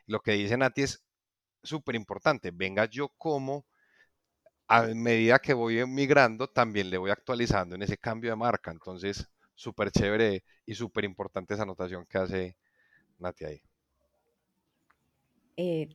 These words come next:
Speaker 2: creo que es, eh, una, una oportunidad que sin duda alguna, ¿no? Y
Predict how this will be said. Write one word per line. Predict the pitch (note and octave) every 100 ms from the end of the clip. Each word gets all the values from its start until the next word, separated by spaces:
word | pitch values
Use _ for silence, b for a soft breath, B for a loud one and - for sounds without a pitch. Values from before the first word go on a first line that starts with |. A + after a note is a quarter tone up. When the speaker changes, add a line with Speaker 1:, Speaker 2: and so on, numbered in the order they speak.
| - F3+ E3 F3 -
Speaker 2:
creo | G3+ G3+
que | A#3 G#3
es, | G#3 -
eh, | A3+ G#3+ F#3+ -
una, | F#3 F3+ G3+ G3 F3 D3+ D3+
una | - G3 A3+
oportunidad | A3 F#3 E3+ E3+ F3 F#3
que | G#3 G#3 F3
sin | - E3
duda | E3+ F3+
alguna, | F#3 F3+ F#3
¿no? | F3 F#3+
Y | E3